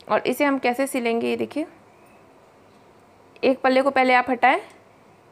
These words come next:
और यहाँ पे ऐसे और यहाँ पे ऐसे रख के इसे सिल लें। तो चलिए पहले मैं ये स्ट्रिप ही सिल देती हूँ,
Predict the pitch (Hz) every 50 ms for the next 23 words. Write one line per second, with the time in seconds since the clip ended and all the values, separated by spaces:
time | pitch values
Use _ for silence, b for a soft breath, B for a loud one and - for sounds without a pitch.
0 | _ _ 110 139 208 - - - B B B B B B B B - - - 214
1 | 226 240 240 262 262 285 262 254 254 254 - 339 415 - - 202 202 208 202 220
2 | 226 247 262 262 269 247 240 240 240 269 254 254 247 - 262 262 254 302 302 285
3 | - 202 190 196 - B B B B B - 311 320 370 339 359 359 359 330 330
4 | 320 330 320 311 302 - 277 277 285 - - 294 302 302 330 302 - 302 285 277
5 | 285 277 285 294 339 427